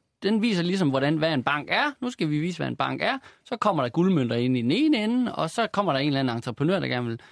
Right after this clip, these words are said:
låne de her penge, så kommer de ud i den anden ende, og så cirkulerer de rundt. Altså, øh, så det er den ene ting. Og den anden ting er, at nogle af de der modeller der, som, øh, Ra-, som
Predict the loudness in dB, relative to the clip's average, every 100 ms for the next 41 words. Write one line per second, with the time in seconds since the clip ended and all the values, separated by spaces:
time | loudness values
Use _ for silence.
0 | -20 -2 2 2 2 0 -2 -2 -2 0
1 | 2 2 2 0 0 -2 -2 -4 -6 -8
2 | -4 -2 0 0 0 -2 -4 -6 -6 -8
3 | -12 -20 _ _ _ _ -2 0 0 -2
4 | -4 -2 0 2 2 0 0 0 0 0
5 | 2 0 -2 -6 _ _ _ -6 -2 0
6 | -2 -2 0 0 -2 -2 -2 0 2 2
7 | 0 -2 -4 _ _ _ _ _ _ _
8 | -6 -2 0 0 0 -2 -4 -4 -6 -8
9 | -14 -16 -8 -4 -4